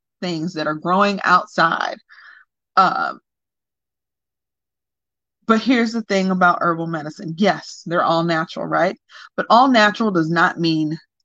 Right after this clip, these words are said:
necessarily completely safe. It doesn't mean that it cannot be dangerous in the wrong amounts, the wrong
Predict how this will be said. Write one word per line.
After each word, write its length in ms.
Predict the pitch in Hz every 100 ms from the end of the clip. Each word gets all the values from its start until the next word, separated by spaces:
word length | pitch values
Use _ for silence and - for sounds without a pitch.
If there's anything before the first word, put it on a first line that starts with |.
| _ _
necessarily 680 | 165 165 156 156 165 160 156
completely 480 | 160 156 165 - 156
safe. 400 | - - - - _ _ - - -
It 100 | 175
doesn't 280 | 175 202 208
mean 220 | 190 185
that 120 | 175
it 160 | - -
cannot 540 | - 180 165 160 -
be 320 | 165 160 156
dangerous 580 | 151 156 165 165 160 165 -
in 140 | 151
the 80 | 147
wrong 300 | 151 151 147
amounts, 460 | 156 165 220 - -
the 100 | -
wrong 260 | - 160